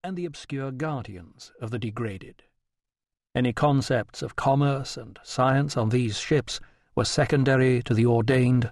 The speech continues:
penal purpose. Few aboard had commercial capacities, though a number of the gentlemen were part-time scientists. Their destination was to be not a home of the chosen, or even a chosen home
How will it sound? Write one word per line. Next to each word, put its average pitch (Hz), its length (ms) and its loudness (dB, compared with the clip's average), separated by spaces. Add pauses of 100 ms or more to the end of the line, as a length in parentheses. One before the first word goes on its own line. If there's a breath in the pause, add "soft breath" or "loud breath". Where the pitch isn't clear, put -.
penal 110 520 2
purpose. - 580 -6 (1000 soft breath)
Few 202 340 4
aboard 135 400 2
had 127 340 0
commercial 127 600 2
capacities, 123 760 -2 (480)
though 196 180 4
a 185 60 4
number 151 320 2
of 110 80 0
the 117 60 0
gentlemen 110 500 0
were 104 140 2
part-time 113 680 0
scientists. 117 800 -4 (1000)
Their 131 280 4
destination 131 800 0
was 110 140 -6
to 120 80 0
be 123 120 6
not 151 280 2
a 165 120 2
home 139 440 2
of 127 120 0
the 123 100 0
chosen, 135 560 0 (560 soft breath)
or 135 100 4
even 175 260 4
a 139 60 4
chosen 135 640 2
home 117 560 2